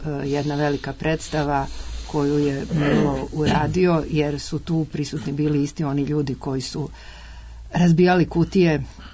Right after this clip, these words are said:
e, dve hiljade trinaeste godine na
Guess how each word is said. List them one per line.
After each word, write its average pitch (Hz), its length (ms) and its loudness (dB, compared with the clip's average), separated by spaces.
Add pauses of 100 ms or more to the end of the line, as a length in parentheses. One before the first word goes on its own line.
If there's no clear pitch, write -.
(100)
e, 156 100 0
dve 156 160 0
hiljade 151 320 0
trinaeste 151 520 0
godine 143 720 0
na 139 500 -2